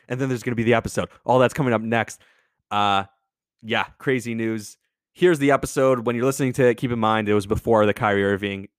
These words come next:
uh, or James Harden trade, rather. So enjoy that coming up next, my twentieth episode. Starting it off with a bang. Okay, one last thing. I'm not done with my rant yet. I thought I was done. I'm not done. Okay.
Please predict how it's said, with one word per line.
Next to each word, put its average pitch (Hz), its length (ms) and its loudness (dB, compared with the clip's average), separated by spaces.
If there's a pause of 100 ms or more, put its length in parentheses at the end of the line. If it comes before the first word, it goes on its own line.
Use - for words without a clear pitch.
(140)
uh, 92 200 -8
or 92 200 -10
James 104 240 -8
Harden 104 260 0
trade, 104 260 -2
rather. 101 320 0 (920)
So 107 320 0
enjoy 113 400 2
that 101 320 0 (220)
coming 107 320 -2
up 101 200 -2 (160)
next, 113 340 -4 (100)
my 98 160 -2
twentieth 135 500 -2
episode. - 560 -6 (1120)
Starting 104 320 -4
it 95 60 -4
off 92 180 -4
with 98 100 -8
a 90 40 -10
bang. 90 440 -14 (720)
Okay, 156 260 2
one 120 200 0
last 110 300 -2
thing. 92 180 -4
I'm 104 100 -4
not 107 200 0
done 104 140 -4
with 101 160 -12
my 101 100 -4
rant 95 260 -6
yet. 90 140 -10
I 92 60 -4
thought 143 260 0
I 143 40 4
was 135 120 2
done. 120 180 0
I'm 101 140 -4
not 92 240 -4
done. 82 160 -10 (120)
Okay. - 180 -6